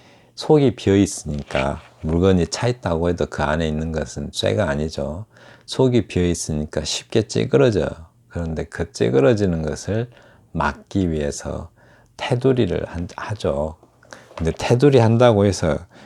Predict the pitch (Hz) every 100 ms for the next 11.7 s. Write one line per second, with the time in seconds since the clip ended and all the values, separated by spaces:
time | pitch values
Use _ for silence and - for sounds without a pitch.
0 | - - 85 78 110 101 90 - 123 127
1 | 123 113 78 73 71 67 73 82 73 76
2 | - _ - _ _ 78 67 - 85 82
3 | - 80 90 - - - - - - -
4 | _ _ _ - - - 120 107 107 90
5 | - - _ - - 151 147 110 85 90
6 | 71 76 _ _ _ _ - _ _ _
7 | - 80 78 80 - - - 135 156 160
8 | 135 104 - - 98 98 127 117 101 -
9 | - 92 85 85 - - 135 135 113 92
10 | - - 90 90 78 78 76 69 67 -
11 | _ _ _ - 69 71 87